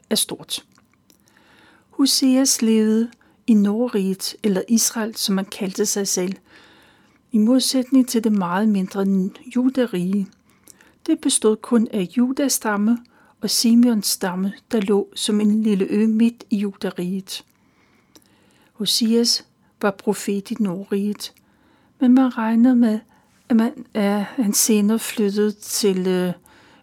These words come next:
Judariget. Hosias lagde vægt på Guds trofasthed og kærlighed til israelitterne, men han lagde heller ikke skjul på, at israelitterne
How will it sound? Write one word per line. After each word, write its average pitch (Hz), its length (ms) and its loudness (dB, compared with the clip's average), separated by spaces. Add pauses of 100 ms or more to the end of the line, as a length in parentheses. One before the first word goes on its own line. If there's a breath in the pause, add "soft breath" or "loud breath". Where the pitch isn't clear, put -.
Judariget. 208 1040 -4 (1500 soft breath)
Hosias 277 800 2
lagde 254 200 0
vægt 208 340 -2
på 240 100 -4
Guds 226 340 -2
trofasthed 233 720 -4 (100)
og - 120 -4
kærlighed 233 580 0
til - 160 -6
israelitterne, 180 720 -6 (760 soft breath)
men 233 160 2
han 247 140 2
lagde 233 180 2
heller 277 320 0
ikke 277 280 -4
skjul 240 360 0
på, 233 300 0 (360 soft breath)
at 233 60 2
israelitterne 220 760 2